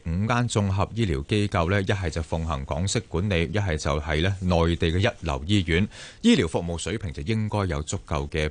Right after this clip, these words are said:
保證。香港同內地嘅醫療監管機制呢，既不相同，亦都不互通。萬一發生醫療事故或者不快事件呢，當怎樣處理？特區政府就應該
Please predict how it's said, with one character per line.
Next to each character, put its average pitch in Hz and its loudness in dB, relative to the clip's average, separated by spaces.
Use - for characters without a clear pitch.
保 76 0
證。 104 2
香 233 6
港 190 4
同 131 -2
內 95 0
地 101 -2
嘅 113 -2
醫 135 -4
療 78 -4
監 113 0
管 87 -2
機 104 0
制 90 -2
呢， 92 0
既 82 0
不 98 -4
相 95 -2
同， 73 -4
亦 65 -6
都 95 -4
不 - -4
互 73 -4
通。 104 2
萬 82 0
一 101 2
發 95 0
生 98 -2
醫 98 0
療 71 -2
事 - -4
故 85 -4
或 76 0
者 87 -2
不 - -4
快 78 -4
事 80 -4
件 80 0
呢， 92 -2
當 101 2
怎 - -2
樣 85 2
處 82 0
理？ 80 2
特 127 0
區 180 6
政 104 2
府 107 0
就 101 2
應 107 0
該 107 2